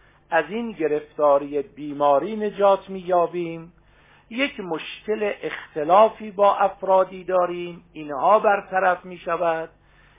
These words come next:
یا نجات اعم و بالاتر از این مراحل است که قطعاً اینجاست؟ یعنی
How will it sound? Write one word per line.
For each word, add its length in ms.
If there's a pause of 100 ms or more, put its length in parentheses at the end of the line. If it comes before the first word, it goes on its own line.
(100)
یا 400
نجات 840 (320)
اعم 680 (180)
و 140 (220)
بالاتر 880
از 160 (240)
این 400
مراحل 640
است 240 (260)
که 80
قطعاً 480
اینجاست؟ 600 (680)
یعنی 540